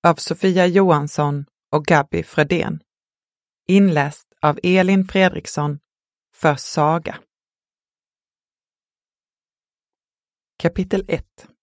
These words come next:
Sven kommer in i klassrummet. Där sitter en ny kille i bänken bredvid Axel. Axel är upptagen med den nya och ser inte att Sven vinkar till honom. "Idag hälsar vi Josef välkommen",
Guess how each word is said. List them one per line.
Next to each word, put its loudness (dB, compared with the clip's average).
Sven 2
kommer 2
in 2
i -8
klassrummet. -10
Där -4
sitter -2
en 2
ny 0
kille -2
i 0
bänken -4
bredvid -4
Axel. -12
Axel -4
är -4
upptagen -4
med -2
den -2
nya -6
och -6
ser -4
inte 0
att -12
Sven -2
vinkar -4
till -6
honom. -8
"Idag 0
hälsar -2
vi 0
Josef 0
välkommen", -2